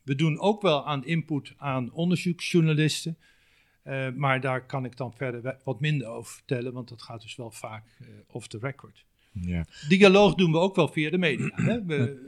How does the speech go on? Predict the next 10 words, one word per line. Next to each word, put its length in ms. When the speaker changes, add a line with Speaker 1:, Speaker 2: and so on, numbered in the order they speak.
Speaker 2:
het 140
gaat, 360
ei-, 280
ei-, 180
eh, 300
ik 80
hoor, 300
het 180
gaat 240
echt, 360